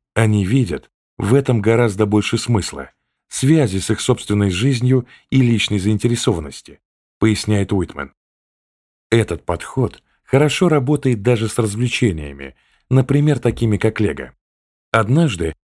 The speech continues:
я побывал в лагере Ассоциации юных любителей конструкторов Кэма Мейера, где существует одно главное правило:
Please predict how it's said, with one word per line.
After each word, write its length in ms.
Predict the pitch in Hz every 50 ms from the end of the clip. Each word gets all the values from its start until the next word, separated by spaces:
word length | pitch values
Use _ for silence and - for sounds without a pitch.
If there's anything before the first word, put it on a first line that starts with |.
| _ _ _
я 260 | 113 107 123 151 147
побывал 460 | - 120 98 110 117 110 135 143 127
в 120 | 110 98 101
лагере 480 | 107 127 135 131 113 123 120 120 120
Ассоциации 800 | 131 - - 113 - - 110 - - - 127 131 123 - - 117
юных 380 | 107 101 110 104 101 92 - -
любителей 400 | 107 98 104 98 - 104 107 104
конструкторов 760 | - 127 127 - - - 123 - - - 73 73 71 - _ _ _ _ _ _ _ -
Кэма 280 | - 123 110 107 110
Мейера, 540 | 110 120 123 120 92 73 69 69 69 67 - _ _ _ _ _ _ _ _
где 280 | 101 104 113 139 170 156
существует 800 | - - 120 - 110 104 - - 120 131 143 139 139 135 - -
одно 320 | - 110 107 98 113 120
главное 400 | 104 101 104 104 90 90 95 98
правило: 500 | 95 - - 85 76 69 67 65 67 67